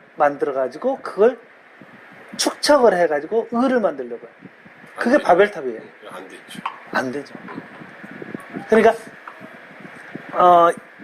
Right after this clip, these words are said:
Speaker 1: 어떤 취지에서는 좋았-, 초창기는 좋았겠지만 그걸, 어, 계속, 어, 생각 없이 우-,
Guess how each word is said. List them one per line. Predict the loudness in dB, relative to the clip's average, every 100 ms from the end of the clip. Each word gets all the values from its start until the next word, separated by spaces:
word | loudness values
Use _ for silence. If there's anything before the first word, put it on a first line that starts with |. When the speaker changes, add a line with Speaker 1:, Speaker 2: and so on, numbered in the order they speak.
| -8
Speaker 1:
어떤 | 0 2 4 2
취지에서는 | 2 0 2 4 2 2 -2
좋았-, | 2 4 6 4 4 6 4 2 -8 -20 -14
초창기는 | -6 -4 0 0
좋았겠지만 | 2 2 2 -6 -10 -8 -8 -6
그걸, | -6 2 2 2 -4 _ -20 -20 -20 -20 0
어, | 4 4
계속, | 4 6 6 6 2 0 -20 -20 -20 -20 -16 -4
어, | -2 -2
생각 | -2 0 4 4
없이 | 2
우-, | -4 -6 -6 -6 -8